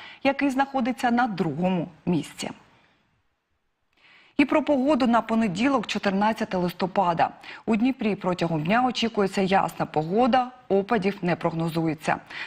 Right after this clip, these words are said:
Температура повітря коливатиметься від одного градусу тепла вночі до семи градусів тепла вдень.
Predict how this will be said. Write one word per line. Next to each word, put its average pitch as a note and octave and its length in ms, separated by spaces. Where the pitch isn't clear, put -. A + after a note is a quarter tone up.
Температура A#3 540
повітря G3 460
коливатиметься E3+ 800
від F3 280
одного E3 460
градусу B3 440
тепла A#3+ 340
вночі A3+ 520
до G3 240
семи F3 440
градусів F3 520
тепла D3+ 440
вдень. - 340